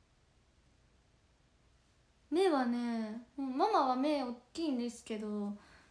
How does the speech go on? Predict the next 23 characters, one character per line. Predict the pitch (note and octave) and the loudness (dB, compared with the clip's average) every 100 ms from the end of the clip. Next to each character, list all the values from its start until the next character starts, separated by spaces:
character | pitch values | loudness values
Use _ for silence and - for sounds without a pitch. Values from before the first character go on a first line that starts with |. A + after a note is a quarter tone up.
| _ _ _ - | _ _ _ -6
違 | D#4 | 0
う | F#4 E4+ | 2 4
ん | A#3+ | 2
で | A#3+ | 0
す | A3 | -4
よ、 | G#3+ G3+ - - _ _ _ - _ | -4 -6 -8 -16 _ _ _ -20 _
遺 | A#3 | -4
伝 | G#3+ G#3+ G#3 | -2 0 0
は。 | G#3 G#3 | -2 -4
だ | A#3+ | -8
か | A3+ | -6
ら、 | G#3+ G#3 G3+ G3+ A3+ - - - - _ | -4 -2 -2 -4 -8 -16 -20 -20 -20 _
私 | C4 - | -12 -6
は | B3+ A#3+ | -4 -4
ど | A#3+ | -6
っ | |
ち | - - | -12 -8
か | D4 | -8
っ | C#4+ | -6
て | |
い | C#4 C#4 | -6 -6
う | |
と、 | C4+ B3+ B3 A3+ G3+ | -8 -10 -8 -6 -6